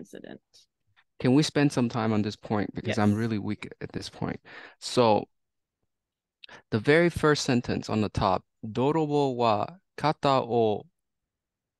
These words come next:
Speaker 2: tsu-, tsukamu."
Speaker 1: Right.
Speaker 2: The s-,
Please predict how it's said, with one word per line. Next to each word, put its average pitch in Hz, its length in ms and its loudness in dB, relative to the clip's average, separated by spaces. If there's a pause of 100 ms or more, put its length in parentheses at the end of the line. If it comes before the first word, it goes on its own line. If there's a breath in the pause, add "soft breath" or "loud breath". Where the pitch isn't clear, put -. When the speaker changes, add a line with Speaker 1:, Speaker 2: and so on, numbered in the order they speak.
(320)
Speaker 2:
tsu-, - 720 -4 (160)
tsukamu." 117 840 2 (560)
Speaker 1:
Right. 165 240 -12 (360 soft breath)
Speaker 2:
The 120 120 0
s-, - 320 -4